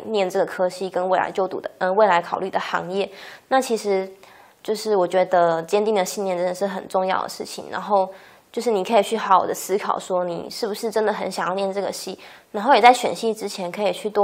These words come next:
问问他人的意见，就是都会有很大的帮助。高中生呢，要如何选填科大？毕竟科大是目前还是属于技职体系的部分，它跟一般的大学申请方式是不同的管道。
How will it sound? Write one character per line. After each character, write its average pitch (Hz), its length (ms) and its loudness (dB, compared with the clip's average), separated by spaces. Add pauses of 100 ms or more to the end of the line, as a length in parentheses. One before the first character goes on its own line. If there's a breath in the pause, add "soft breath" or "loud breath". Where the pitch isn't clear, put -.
(140)
问 202 100 2
问 190 140 0
他 185 180 2
人 175 160 2
的 165 80 -2
意 185 180 -8
见， - 240 -10 (160)
就 - 120 -4
是 214 60 2
都 202 120 2
会 202 240 0
有 180 100 0
很 175 160 -6
大 185 160 0
的 - 140 -6
帮 175 260 -2
助。 190 240 -6 (400 soft breath)
高 240 180 10
中 240 200 6
生 226 240 2
呢， 202 200 0
要 220 140 4
如 196 140 2
何 180 180 -4
选 180 260 -2
填 160 240 -8
科 180 220 0
大？ 180 220 4 (260 loud breath)
毕 262 100 0
竟 254 160 2
科 240 180 4
大 233 220 8
是 208 380 -2
目 226 160 2
前 196 240 -4
还 170 120 -4
是 190 120 -4
属 170 320 -4
于 151 140 -6
技 196 180 -6
职 156 180 -6
体 156 160 -12
系 - 180 -14
的 185 100 -6
部 165 200 -8
分， - 220 -4 (260 loud breath)
它 - 140 -4
跟 208 180 4
一 220 80 0
般 208 220 4
的 175 160 2
大 185 240 4
学 165 240 -4
申 180 180 -4
请 180 160 -8
方 175 240 -2
式 180 180 -10
是 175 300 -8 (320 soft breath)
不 240 80 -2
同 190 300 0
的 160 80 -2
管 160 180 2 (140)
道。 180 200 0